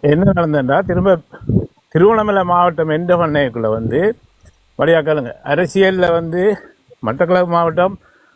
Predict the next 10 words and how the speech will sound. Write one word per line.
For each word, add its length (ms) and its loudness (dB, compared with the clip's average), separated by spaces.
தமிழரசு 460 0
கட்சிக்கு 440 0
இருந்தாலும் 580 2
திருவண்ணாமலை 600 2
மாவட்டத்துல 580 0
சைக்கிள் 460 -2
கட்சிக்கு 300 0
ஆதரவாளர்கள் 640 2
கொஞ்சம் 240 2
இருக்கிறாங்க. 380 0